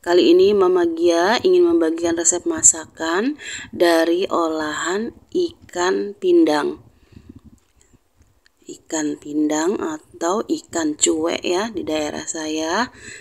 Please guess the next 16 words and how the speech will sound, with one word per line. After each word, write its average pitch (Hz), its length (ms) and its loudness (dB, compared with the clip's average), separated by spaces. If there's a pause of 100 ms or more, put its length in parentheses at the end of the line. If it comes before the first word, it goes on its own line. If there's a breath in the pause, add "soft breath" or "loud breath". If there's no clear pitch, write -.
(120 loud breath)
Bagaimana 165 480 2
cara 165 240 0
saya 165 240 0
memasaknya? 160 1200 -2 (480 loud breath)
Pertama 208 560 4
saya 226 480 4
punya 220 640 -2
ikan 208 640 -2
pindang. 196 800 2 (560 loud breath)
Ini 214 320 2
ada 175 320 4 (400)
pindang 175 400 0
tongkol, 170 480 0
saya 190 320 0
punya 190 320 4
tiga 170 800 0